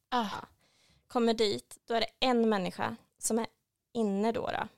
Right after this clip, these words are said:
Speaker 2: på audition innan mig. Eh, så jag får skriva på lite papper och sen så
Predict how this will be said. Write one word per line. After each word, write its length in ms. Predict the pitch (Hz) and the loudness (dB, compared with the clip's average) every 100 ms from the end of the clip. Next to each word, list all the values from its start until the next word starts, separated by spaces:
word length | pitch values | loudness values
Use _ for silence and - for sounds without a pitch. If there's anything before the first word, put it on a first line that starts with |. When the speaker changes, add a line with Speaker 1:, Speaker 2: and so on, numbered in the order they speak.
| _ _ _ _ - | _ _ _ _ -12
Speaker 2:
på 60 | |
audition 480 | - 202 - - 226 _ _ _ - | -8 -4 -4 -4 -8 _ _ _ -20
innan 240 | 196 196 | -20 -20
mig. 220 | 214 247 - _ - - - - - - - - - _ | -16 -18 -18 _ -20 -20 -20 -20 -18 -16 -16 -20 -20 _
Eh, 400 | 240 226 220 208 | 0 2 4 2
så 80 | 202 | -2
jag 60 | 208 | -2
får 40 | |
skriva 200 | - 220 | -2 -2
på 120 | - 254 | -4 -8
lite 140 | 262 | -8
papper 580 | 277 - _ 302 302 285 | -12 -18 _ 2 6 6
och 80 | 269 | 6
sen 240 | 262 247 | 4 4
så 460 | 247 262 254 240 | 2 2 2 2